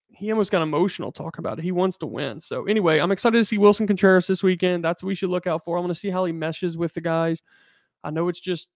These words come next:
you know, beginning of the season and stuff like that, and it's just, uh, beginning of spring training. So,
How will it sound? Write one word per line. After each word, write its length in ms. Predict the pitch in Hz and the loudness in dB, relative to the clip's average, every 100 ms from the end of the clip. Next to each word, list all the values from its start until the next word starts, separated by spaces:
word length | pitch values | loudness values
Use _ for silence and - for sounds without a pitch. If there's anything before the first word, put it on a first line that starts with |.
| _ | _
you 120 | 156 | -12
know, 120 | 123 | -12
beginning 440 | - 160 156 165 170 | -14 -14 -8 -4 -4
of 80 | |
the 60 | 165 | -4
season 480 | - 170 160 165 160 | -8 -8 -6 -4 -6
and 100 | 156 | -8
stuff 240 | - 160 | -10 -8
like 200 | 160 156 | -8 -10
that, 200 | 156 156 | -8 -6
and 100 | 156 | -8
it's 120 | 156 - | -10 -14
just, 320 | 160 156 - | -14 -14 -10
uh, 240 | 151 117 - _ _ _ _ _ _ _ - | -10 -10 -14 _ _ _ _ _ _ _ -8
beginning 400 | 165 165 170 170 | 0 4 6 6
of 60 | 165 | 4
spring 260 | - 170 | 4 2
training. 400 | 165 165 160 160 | 2 0 0 -2
So, 300 | 156 165 160 | -2 0 0